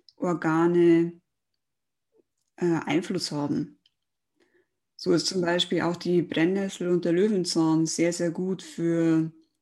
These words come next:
für, äh, Niere, Galle und Leber, weil es halt einfach die Verdauungssäfte anregt.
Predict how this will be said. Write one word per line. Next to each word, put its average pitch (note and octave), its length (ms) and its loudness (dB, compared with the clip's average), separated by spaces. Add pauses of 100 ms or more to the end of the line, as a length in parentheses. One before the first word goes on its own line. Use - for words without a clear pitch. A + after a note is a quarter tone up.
(400)
für, D#3+ 680 0 (1160)
äh, F3+ 160 4
Niere, G3 380 8
Galle F3 380 2
und E3 100 4
Leber, F3 360 2
weil D#3+ 160 0
es D#3 100 -8
halt E3 160 -2
einfach D#3+ 220 0
die D#3+ 160 -6
Verdauungssäfte D#3+ 880 -2
anregt. D3+ 680 -2